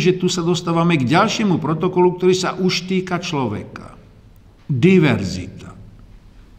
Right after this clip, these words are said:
Rôznorodosť. Diverzita znamená, že to není len evolučný výber najvýhodnejšieho kandidáta.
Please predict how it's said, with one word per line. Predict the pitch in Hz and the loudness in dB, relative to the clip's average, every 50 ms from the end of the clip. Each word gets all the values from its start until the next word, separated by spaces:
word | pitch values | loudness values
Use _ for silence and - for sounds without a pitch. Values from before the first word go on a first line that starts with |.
| - - - | -20 -6 0
Rôznorodosť. | 143 147 156 180 175 170 175 135 113 117 107 92 - 85 85 - - - - - - - - - - - - - - - - - - - - - - - - - - - - - - - - - | 4 6 8 8 8 6 6 4 2 2 0 0 -2 -6 -8 -10 -12 -14 -16 -18 -18 -20 -20 -20 -20 -20 -20 -20 -20 -20 -20 -20 -20 -20 -20 -20 -20 -20 -20 -20 -20 -20 -20 -20 -20 -20 -8 -2
Diverzita | 127 131 156 175 175 196 214 185 151 202 226 214 226 208 180 123 | 4 6 6 8 8 8 6 6 6 6 6 6 6 4 4 6
znamená, | 131 156 156 165 175 175 175 185 196 202 196 175 139 | 6 6 6 6 6 6 6 6 6 6 4 6 6
že | 170 180 170 | 4 4 4
to | 180 | 4
není | 170 170 214 240 254 247 220 | 4 4 6 6 6 4 4
len | 185 170 165 | 4 2 2
evolučný | 165 160 165 165 170 175 170 170 - 165 156 | 2 2 2 4 4 4 2 0 0 -2 0
výber | 135 135 165 156 143 143 131 127 | 0 2 2 2 2 0 0 0
najvýhodnejšieho | 135 143 156 170 156 160 143 139 139 127 123 139 131 131 - 127 123 120 113 | 0 2 2 2 2 2 2 2 0 0 0 -2 -2 -2 -2 -2 -2 -2 -2
kandidáta. | - 123 123 117 113 107 110 104 90 90 82 80 80 - - 90 - - | -2 -2 -2 -2 0 -2 -2 -4 -4 -8 -10 -12 -14 -18 -20 -20 -20 -20